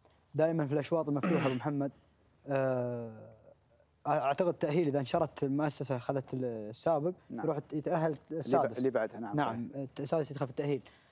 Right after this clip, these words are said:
Speaker 1: فأهل الإنتاج دائمًا ترى ما يبيعون، ولأنهم هم اللي يركضون في أشواط الإنتاج
Speaker 2: صحيح.
Speaker 1: متمسكين. فأنت أعطيت فرصة للرابع والخامس أنه يشارك في مهرجان التحدي.
Speaker 2: صحيح.
Speaker 1: وكل وده يشارك في مهرجان التحدي.
Speaker 2: صحيح.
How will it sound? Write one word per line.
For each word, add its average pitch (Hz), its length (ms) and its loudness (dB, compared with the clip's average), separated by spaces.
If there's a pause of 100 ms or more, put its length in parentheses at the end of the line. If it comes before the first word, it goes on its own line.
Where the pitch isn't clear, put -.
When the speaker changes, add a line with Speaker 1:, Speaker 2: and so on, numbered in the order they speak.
(240)
Speaker 1:
فأهل 180 240 4
الإنتاج 202 400 2
دائمًا 190 260 2
ترى 185 180 2
ما 190 100 2
يبيعون، 190 440 2 (680)
ولأنهم 190 640 4
هم 208 140 4
اللي 190 100 6
يركضون 190 300 4
في 170 60 2
أشواط 185 180 2
الإنتاج 190 440 2
Speaker 2:
صحيح. - 320 -10 (200)
Speaker 1:
متمسكين. 180 540 0 (300)
فأنت 202 340 2
أعطيت 196 180 2
فرصة 190 240 0
للرابع 175 440 2
والخامس 170 480 2
أنه 170 120 2
يشارك 160 260 2
في - 60 -4
مهرجان 147 280 2
التحدي. 127 500 -6
Speaker 2:
صحيح. - 260 -12 (140)
Speaker 1:
وكل 165 540 0
وده 160 200 2
يشارك 147 320 2
في - 60 -4
مهرجان 135 300 0
التحدي. 123 460 -10
Speaker 2:
صحيح. - 240 -20